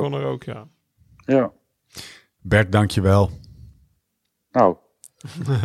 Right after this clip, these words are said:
Speaker 3: Dan wil je nog even
Speaker 2: Succes
Speaker 3: door-
Speaker 2: met de voortzetting.
Speaker 3: Wil je, wil je, dit, eh, ja, wij, wij gaan in ieder geval vertellen dat als je het hele verhaal wil lezen, ga dan de laatste editie van De Muur, eh, lezen. De Geesten
Speaker 2: Absoluut.
Speaker 3: van de Van Toe, editie drieënzeventig.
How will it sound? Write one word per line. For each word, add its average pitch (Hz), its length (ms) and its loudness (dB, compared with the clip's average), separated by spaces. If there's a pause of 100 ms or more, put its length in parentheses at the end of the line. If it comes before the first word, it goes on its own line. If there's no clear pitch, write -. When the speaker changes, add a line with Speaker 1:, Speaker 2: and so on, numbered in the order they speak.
(320)
Speaker 3:
Dan 110 120 -4
wil 120 80 4
je 123 80 8
nog 123 80 6
even 123 80 4
Speaker 2:
Succes 135 280 6
Speaker 3:
door- 139 100 4
Speaker 2:
met 135 100 2
de 117 60 -12
voortzetting. 147 760 2
Speaker 3:
Wil 120 120 4
je, 131 200 4
wil 131 200 2
je, 123 100 -2
dit, 131 240 0
eh, 135 300 -2
ja, 110 380 0
wij, 110 220 -6
wij 110 140 -4
gaan 117 220 0
in 110 80 -2
ieder 120 160 0
geval 104 200 2
vertellen 95 340 -2
dat 92 160 -6
als 95 140 -6
je 98 60 -10
het 98 80 -2
hele 98 160 2
verhaal 101 460 2 (240)
wil 92 200 2
lezen, 90 360 0
ga 98 160 -4
dan 87 260 -4
de 87 180 -6
laatste 90 380 -6
editie 90 320 -8
van 92 120 -6
De 90 80 -4
Muur, 87 480 -4
eh, 85 180 -12
lezen. 95 440 -6 (400)
De 98 120 -2
Geesten 151 160 2 (240)
Speaker 2:
Absoluut. 127 60 4
Speaker 3:
van 143 120 4
de 131 100 4
Van 113 200 2
Toe, 117 340 2
editie 104 680 -2 (840)
drieënzeventig. 98 1120 -2